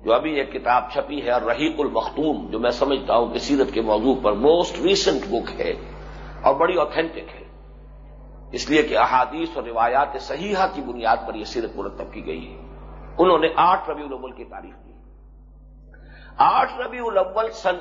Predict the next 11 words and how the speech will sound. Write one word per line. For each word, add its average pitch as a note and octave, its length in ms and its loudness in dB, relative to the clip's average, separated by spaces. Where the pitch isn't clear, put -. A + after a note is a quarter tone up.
ایک A3+ 440 0
ہجری F#3+ 280 -4
سے D3+ 200 -2
لے A2 220 -4
کر F#2+ 200 -4
سترہ - 600 2
رمضان G#3 420 0
مبارک E3 460 2
سن D#3+ 260 -4
دو D#3+ 140 2
ہجری، C3+ 400 -4